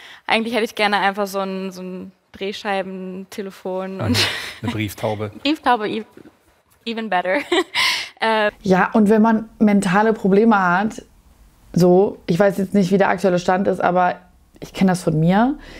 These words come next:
Speaker 3: Wenn mein A D H S richtig krass kickt, boah, Leute, ich, ich hab so viele Nachrichten offen und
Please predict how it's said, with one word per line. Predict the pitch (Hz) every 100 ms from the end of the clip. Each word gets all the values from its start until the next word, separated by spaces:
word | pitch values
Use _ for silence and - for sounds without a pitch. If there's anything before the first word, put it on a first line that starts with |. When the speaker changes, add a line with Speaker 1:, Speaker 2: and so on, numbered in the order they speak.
| - - - -
Speaker 3:
Wenn | 165 165
mein | 165 180 240 254 262
A | 208
D | 208
H | 196 208
S | 202
richtig | 208 208 -
krass | - 196 -
kickt, | - 208 - 202
boah, | - 180 170
Leute, | 180 190 190
ich, | -
ich | 185 190
hab | 175
so | 185
viele | 208 214 185
Nachrichten | 185 196 190 -
offen | - 202 202 226 226
und | 202 180